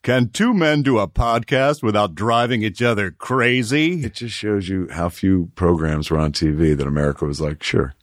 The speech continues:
Speaker 1: Yeah.
Speaker 2: Sure, this concept." And then they bought it again for Perfect Strangers.
Speaker 1: They bought it again a hundred times.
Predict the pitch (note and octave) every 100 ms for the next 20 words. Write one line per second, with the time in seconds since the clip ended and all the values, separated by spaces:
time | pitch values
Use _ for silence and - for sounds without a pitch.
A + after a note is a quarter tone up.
0 | _ _ _ E2+ E2+ C#2+ - - - -
1 | F2 - - - - - - G2+ G#2 A2+
2 | G2 F2 F#2+ F#2 F2 G2+ G2 E2+ D#2+ D2+
3 | C2 F2+ E2 D2 - E2 D#2 D#2 F2+ G2
4 | G2 C#3 F#3+ F#3+ D#3 C#3+ D#3 D3+ C3 A#2+
5 | E3 F#3+ F#3+ F3+ F3 - E3 F3+ F3 A#2+
6 | F2+ E2 -